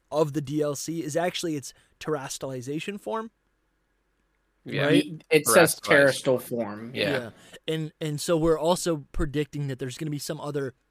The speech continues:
Speaker 1: additional form that it undergoes, similar to a Eternatus or Eternamax Eternatus or Ultra
Speaker 2: Yeah.
Speaker 1: Necrozma. Um, and, and
Speaker 2: That's
Speaker 1: thi-
Speaker 2: what Ku's been hinting at, yeah.
Speaker 1: Okay, so Ku has been
Speaker 2: Seems
Speaker 1: hinting at
Speaker 2: that
Speaker 1: that.
Speaker 2: way.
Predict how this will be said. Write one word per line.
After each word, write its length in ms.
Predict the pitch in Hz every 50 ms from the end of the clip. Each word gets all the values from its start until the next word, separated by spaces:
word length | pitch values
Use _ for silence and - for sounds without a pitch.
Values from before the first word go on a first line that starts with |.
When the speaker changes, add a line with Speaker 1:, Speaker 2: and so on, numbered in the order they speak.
| _ _ _ _ _ _ _ _ _ _ _ _ -
Speaker 1:
additional 500 | 160 143 120 175 175 - 180 175 160 139
form 320 | - - 156 156 151 151
that 140 | 143 143 139
it 80 | 139 139 -
undergoes, 580 | 139 143 139 147 127 139 135 135 127 117 - _ - - - _ -
similar 460 | - - - 202 208 208 202 190 180
to 540 | 160 - - - 175 170 170 165 160 160 135 _ - _ _ _ _ -
a 420 | 147 147 147 143 143 143 143 143 147
Eternatus 960 | - 147 - - - 175 165 160 160 - - 160 160 151 - - - - _ _ _ _ _ _ _ _ _ -
or 180 | 170 170 170 170
Eternamax 760 | 175 170 - - - 180 180 180 175 180 175 170 - - 160
Eternatus 640 | 143 - 180 180 180 180 - - 175 165 - - - -
or 320 | 147 139 135 135 127 - _ - _ _ _ - -
Ultra 360 | 156 160 - 190 170 180 165
Speaker 2:
Yeah. 120 | 156 151
Speaker 1:
Necrozma. 680 | 139 - - 165 160 165 170 147 156 170 170 165 160 - - - _ _ _ _ _ -
Um, 680 | 151 143 139 139 139 139 135 135 135 135 135 135 127 - _ _ _ _ _ _ _ _ _ _ _ _ _ _ -
and, 100 | - 160
and 60 | 160 -
Speaker 2:
That's 200 | - 131 135 143
Speaker 1:
thi- 80 | 160 156
Speaker 2:
what 220 | 143 131 120 - _ - - -
Ku's 160 | 117 113 -
been 180 | - - 101 98
hinting 340 | 98 98 98 - 95 92 -
at, 160 | - - -
yeah. 200 | 104 90 95 101 - _ _ _ _ - -
Speaker 1:
Okay, 180 | 151 - 156
so 160 | 127 - 151
Ku 180 | - - - 170
has 180 | 170 175 165 139
been 100 | 139 139
Speaker 2:
Seems 200 | 131 147 135 113
Speaker 1:
hinting 100 | 123 127
at 100 | 120 -
Speaker 2:
that 60 | -
Speaker 1:
that. 140 | 95 85
Speaker 2:
way. 40 | -